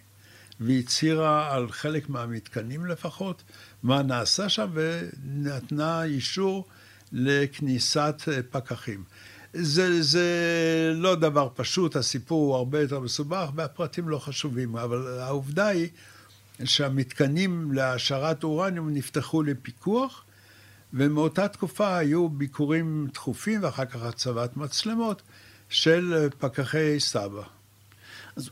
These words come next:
Speaker 2: אולי נצעד צעד אחורה, מה בעצם השלבים לקראת נשק גרעיני? ו-, ואז ננסה למקם את התנועה של איראן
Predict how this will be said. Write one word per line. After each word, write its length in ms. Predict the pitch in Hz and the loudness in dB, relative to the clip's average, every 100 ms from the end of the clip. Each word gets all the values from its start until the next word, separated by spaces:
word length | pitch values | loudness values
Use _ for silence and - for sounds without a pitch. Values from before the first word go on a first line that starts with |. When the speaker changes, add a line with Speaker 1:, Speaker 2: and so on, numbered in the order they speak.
| - | -8
Speaker 2:
אולי 360 | 143 156 156 151 | 0 4 4 4
נצעד 360 | 151 - 175 | 0 2 2
צעד 220 | - 160 | 2 0
אחורה, 400 | 147 - 156 131 | 0 -2 -2 0
מה 200 | 117 151 | 0 2
בעצם 380 | 185 190 - 165 | 2 0 -2 -4
השלבים 920 | 147 - 135 120 160 170 170 170 160 143 - | -4 -2 -4 0 2 2 -2 -4 -6 -8 -4
לקראת 720 | 143 143 143 135 - 143 156 - 117 | -2 0 -2 -4 -2 0 0 -2 -8
נשק 260 | 98 101 | -6 -6
גרעיני? 460 | 104 101 104 95 90 - | -6 -6 -6 -8 -10 -14
ו-, 300 | 120 104 101 104 | -10 -8 -8 -8
ואז 260 | 110 127 135 | -4 -2 -2
ננסה 400 | 120 120 - 131 | -4 -6 -6 -4
למקם 580 | 123 120 - 131 127 | -4 -4 -2 -2 -2
את 140 | 120 - | -4 -6
התנועה 340 | 120 139 131 | -2 0 0
של 180 | - 135 | 0 0
איראן 580 | 131 127 127 127 123 | 0 -2 -2 -2 -4